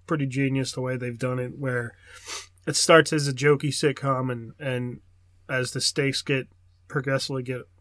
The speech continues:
m-, you know, bigger, so does the, the stakes of the show, and the tone changes, and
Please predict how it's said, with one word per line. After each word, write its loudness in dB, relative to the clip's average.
m-, -2
you 0
know, 0
bigger, 2
so 0
does -2
the, -6
the -8
stakes -4
of -4
the -6
show, -4
and -10
the 2
tone 4
changes, -6
and -12